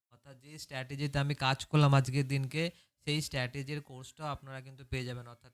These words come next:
এই কোর্সটা, পনেরো হাজার টাকার কোর্সটা আপনারা কিন্তু absolutely free of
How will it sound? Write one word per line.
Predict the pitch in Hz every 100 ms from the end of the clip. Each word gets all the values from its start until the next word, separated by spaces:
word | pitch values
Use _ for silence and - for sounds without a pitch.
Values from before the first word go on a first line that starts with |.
| _
এই | 139
কোর্সটা, | 139 139 127 _ 113 -
পনেরো | 123 135
হাজার | 135 131
টাকার | 127 135 135
কোর্সটা | 123 127 123 - 147
আপনারা | 127 127
কিন্তু | 127 127 131 151 160 _ _ _
absolutely | 127 135 - - 151 143 143 143 147 156 - _ -
free | 135 139
of | 131